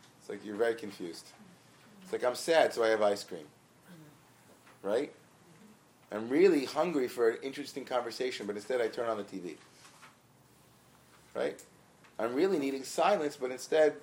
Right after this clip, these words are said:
you know, ich weiß. I get into some emo-, I go to therapy,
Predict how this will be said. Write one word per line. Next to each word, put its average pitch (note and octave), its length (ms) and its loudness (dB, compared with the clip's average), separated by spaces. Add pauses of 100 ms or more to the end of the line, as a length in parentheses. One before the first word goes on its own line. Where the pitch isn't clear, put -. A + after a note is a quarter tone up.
(880)
you A#2 100 -4
know, A2 220 -4 (1080)
ich - 160 -20
weiß. G#2+ 340 -6 (3500)
I - 20 -14
get G2+ 160 0
into G2+ 160 -6
some G#2 220 -6
emo-, G2+ 260 -2
I G#2 140 0
go G2+ 120 2
to G2 60 -2
therapy, A#2+ 500 2